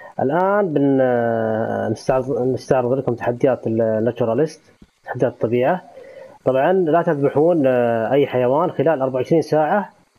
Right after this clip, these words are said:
في اللعبة، يعني تقريب-، تقريبًا نص ساعة إلى أربعين دقيقة،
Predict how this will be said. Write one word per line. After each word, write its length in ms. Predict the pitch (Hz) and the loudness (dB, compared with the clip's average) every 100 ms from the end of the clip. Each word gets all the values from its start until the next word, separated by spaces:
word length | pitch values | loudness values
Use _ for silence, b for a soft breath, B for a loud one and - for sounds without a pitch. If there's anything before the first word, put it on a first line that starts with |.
| _ | _
في 60 | 151 | 0
اللعبة، 400 | 143 123 - - _ b b _ | 2 0 -4 -12 _ b b _
يعني 160 | - 143 | -2 0
تقريب-، 500 | 147 - 170 160 160 - 127 117 | 0 2 2 2 -4 -4 -4 -4
تقريبًا 380 | 131 170 170 170 | 0 2 4 4
نص 420 | 160 147 165 - | 2 2 0 -2
ساعة 420 | - 160 135 147 | 0 2 2 0
إلى 140 | 139 | 0
أربعين 300 | 147 135 139 | 0 2 2
دقيقة، 460 | 135 139 151 175 | 2 2 2 2